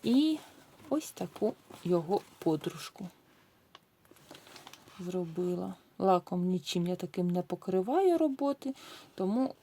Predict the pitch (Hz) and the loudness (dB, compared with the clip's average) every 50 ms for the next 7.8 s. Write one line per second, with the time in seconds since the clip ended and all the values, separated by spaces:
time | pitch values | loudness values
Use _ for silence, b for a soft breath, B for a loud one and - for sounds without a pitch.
0 | - 180 170 165 202 202 190 - - - 190 175 175 175 - - - - 277 269 | -10 -8 -2 0 2 2 2 0 -2 -2 0 0 0 0 -2 -4 -2 -2 0 0
1 | 214 170 - 202 214 - - - 180 180 170 156 175 175 165 - - - - 185 | 0 0 0 0 0 -2 -4 -4 -2 -2 -2 -2 -2 -2 -2 -4 -6 -8 -10 -10
2 | 147 - - - - - - - - _ _ _ _ _ _ - - - _ _ | -12 -14 -16 -18 -18 -20 -20 -20 -20 _ _ _ _ _ _ -20 -20 -20 _ _
3 | _ _ _ _ _ _ _ _ _ _ _ _ _ _ _ _ _ _ _ - | _ _ _ _ _ _ _ _ _ _ _ _ _ _ _ _ _ _ _ -20
4 | B B B B B B B B B B B B _ _ - 185 156 - - - | B B B B B B B B B B B B _ _ -16 -16 -16 -14 -14 -8
5 | - 202 185 202 254 277 - - - - 190 165 202 233 - - - - - _ | -6 -6 -4 0 0 -2 -2 -2 -8 -10 -8 -4 -4 -4 -4 -6 -8 -12 -12 _
6 | _ _ - - - - 202 185 185 185 180 196 214 208 - - 139 - - - | _ _ -16 -14 -8 -6 -2 0 0 0 0 -2 -6 -10 -12 -10 -8 -8 -10 -8
7 | _ - 190 156 170 160 160 175 - - - - 180 175 185 190 | _ -10 -8 -6 -6 -6 -6 -8 -12 -14 -14 -12 -12 -12 -12 -14